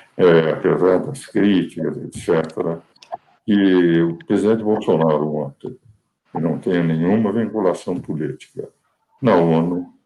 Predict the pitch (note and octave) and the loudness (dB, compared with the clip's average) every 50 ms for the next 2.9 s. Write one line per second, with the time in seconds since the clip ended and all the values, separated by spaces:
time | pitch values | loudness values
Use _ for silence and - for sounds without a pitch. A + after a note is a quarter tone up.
0 | _ _ _ _ _ - A2+ G2 E2 - F#2+ F2+ F2 F2+ F2 E2+ F2 F#2 F#2+ G2 | _ _ _ _ _ -2 -2 -2 0 2 2 4 4 4 4 4 4 4 4 4
1 | G2 F#2+ - - - F#2 E2+ E2+ F#2 F2+ F2 F2 F2 E2+ E2 D#2+ D2+ D2+ D2+ D2+ | 2 0 -2 -4 -4 -2 -2 0 2 2 4 4 2 2 0 -2 -4 -8 -8 -8
2 | D2 E2 E2+ E2+ E2+ E2+ D#2 D2+ C#2 C#2 D2 C#2+ D#2 E2 D#2+ D#2 D#2 D2+ | -6 -4 -4 -2 0 0 0 0 -2 -4 -6 -6 -4 -4 -4 -4 -6 -8